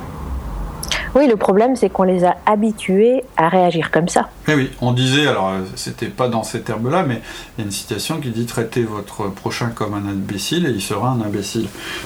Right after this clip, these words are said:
Speaker 2: Donc, ils sont adaptés. Ils savent qu'ils vont être contrôlés, donc ils sont adaptés au mode de contrôle. Ils répondent favorablement à votre mode de contrôle. Ça veut pas dire qu'ils font des performances, ça veut juste dire qu'ils répondent à votre mode de contrôle. Et tout dépend du mode de contrôle que vous avez mis en place. Si c'est faire des heures et s'agiter, bon, bah, ok, je vais faire des heures et je vais m'agiter, et en fait, on sera content de moi.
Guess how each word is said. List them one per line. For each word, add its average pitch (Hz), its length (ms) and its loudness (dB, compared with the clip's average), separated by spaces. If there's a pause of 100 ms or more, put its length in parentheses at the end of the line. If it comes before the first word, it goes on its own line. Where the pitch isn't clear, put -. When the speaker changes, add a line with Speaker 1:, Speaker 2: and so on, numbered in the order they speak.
Speaker 2:
Donc, 151 180 2
ils 151 80 -2
sont 165 220 2
adaptés. 147 560 0
Ils 123 80 -2
savent 170 260 2
qu'ils 139 160 -2
vont 123 140 2
être 120 100 -4
contrôlés, 120 560 -2
donc 131 240 -2
ils - 60 -10
sont 123 120 0
adaptés 131 360 2
au 123 80 4
mode 117 180 0
de 120 80 0
contrôle. 113 480 -2 (420)
Ils 120 60 -2
répondent 117 380 0
favorablement 123 800 2
à 123 40 2
votre 104 260 -4
mode 113 180 -2
de 113 60 -2
contrôle. 101 460 -4 (120)
Ça - 140 -2
veut 101 60 0
pas 107 140 -2
dire 113 180 0
qu'ils 120 120 -6
font 120 160 0
des 127 80 0
performances, 170 540 0
ça 131 100 0
veut 120 120 2
juste 170 380 2
dire 143 320 0
qu'ils 123 140 -2
répondent 127 300 0
à 117 40 2
votre 107 220 -2
mode 110 100 0
de 113 80 -2
contrôle. 98 440 -6 (500)
Et 143 180 2
tout 220 220 2
dépend 170 300 4
du 147 100 2
mode 127 180 4
de 120 80 2
contrôle 120 420 0
que 131 120 -2
vous 117 80 2
avez 120 100 4
mis 131 80 4
en 131 80 2
place. 101 280 -4
Si 139 180 -2
c'est 127 160 2
faire 135 240 0
des 127 180 2
heures 120 140 2
et 117 40 2
s'agiter, 117 500 0
bon, 165 160 -2
bah, 107 180 2
ok, 98 180 -2
je 143 120 0
vais - 60 -4
faire 101 140 -4
des 98 240 -2
heures 127 140 2
et - 20 0
je 110 100 -4
vais 104 80 -4
m'agiter, 120 540 0
et 120 60 2
en 101 100 0
fait, - 260 -4
on 110 120 -4
sera - 160 -4
content 135 340 -2
de 110 80 0
moi. 101 160 -6